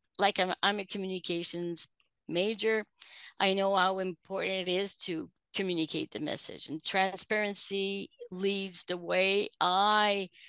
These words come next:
I govern. So,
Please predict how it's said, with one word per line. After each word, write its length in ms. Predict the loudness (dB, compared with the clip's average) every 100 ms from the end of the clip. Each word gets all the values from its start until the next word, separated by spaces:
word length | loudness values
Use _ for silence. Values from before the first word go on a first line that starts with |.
| -20 -20 -20 -14 2
I 220 | 4 4
govern. 540 | 4 0 0 -12 -14 -18 -20 -20 -4
So, 800 | 0 4 4 6 4 4 0